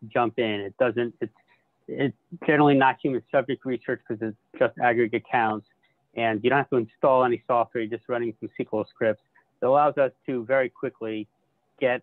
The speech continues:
um, initial results from many institutions. Phase two queries are harder, involving, especially when they're involving chart review. You need appropriate I R B and infrastructure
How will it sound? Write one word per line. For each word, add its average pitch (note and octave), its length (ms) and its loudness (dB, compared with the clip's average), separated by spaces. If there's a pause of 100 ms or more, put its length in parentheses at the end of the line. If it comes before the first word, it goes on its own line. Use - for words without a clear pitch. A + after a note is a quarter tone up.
um, A#2 240 -4
initial C3 340 -4
results A2 380 0
from A2+ 120 -6
many A2 260 -2
institutions. A2+ 680 -6 (560)
Phase C3+ 220 4 (120)
two G3 120 2
queries C#3 460 4 (160)
are A#2+ 440 2
harder, F3 540 2 (100)
involving, A#2+ 460 -4
especially C#3 360 -10
when B2 80 -6
they're A2+ 120 -12
involving G#2+ 500 0
chart D3+ 200 0
review. D3 320 -2
You C3+ 160 -2
need G#2 260 -8 (460)
appropriate A2 340 0
I G#2+ 200 0
R G#2 60 -4
B D#3 400 4
and G#2 120 -10
infrastructure B2+ 720 -4